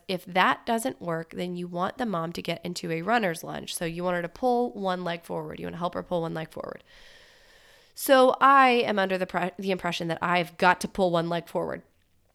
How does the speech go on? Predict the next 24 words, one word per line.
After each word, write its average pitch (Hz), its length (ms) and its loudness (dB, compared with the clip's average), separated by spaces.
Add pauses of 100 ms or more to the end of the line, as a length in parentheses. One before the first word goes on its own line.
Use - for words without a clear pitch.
(360)
As 302 300 2
I'm 320 180 2
pulling 302 360 -4
one 226 220 -2
leg 220 220 -2
forward, 208 500 -4 (400)
I 190 140 4
feel 214 360 -2
my 294 220 0
midwife 190 480 -2
take 180 180 -6
her 247 120 -6
hands, 185 340 -2 (480)
reach 202 500 -4
up 240 380 2
into 330 640 2 (160)
me, 160 420 -6 (760)
and 208 220 2
pull, 262 640 4
twist, 233 560 0 (100)
pull 202 360 0
my 185 180 0
baby 175 340 -4
out. - 340 -6